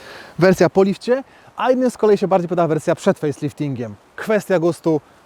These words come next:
podzielmy się opiniami. Natomiast na pewno po faceliftingu jest zmiana w tylnych światłach.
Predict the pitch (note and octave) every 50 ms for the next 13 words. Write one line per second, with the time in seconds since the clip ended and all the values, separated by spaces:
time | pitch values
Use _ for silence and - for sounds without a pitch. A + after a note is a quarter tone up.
0 | _ _ _ - D#3 D3+ E3+ D#3+ D#3 C#3 - D#3+ C3+ - D#3 E3+ F3 E3 C#3+ A#2
1 | - - - - - C#4+ C#4+ - E4 D#4 D4+ - C#4+ C4 C#4+ B3+ B3 A3+ - C4
2 | C4+ - C4+ B3+ - - B3 - - B3 B3 A3+ B3 A3+ F3 C#3 D#3+ F#3+ G#3 G#3+
3 | G#3 G3+ G#3 G#3 - - - B3+ B3 A#3 A#3 A3+ A3 - - - B3+ A#3+ G#3+ G3
4 | D#3+ - C#3 A2 - -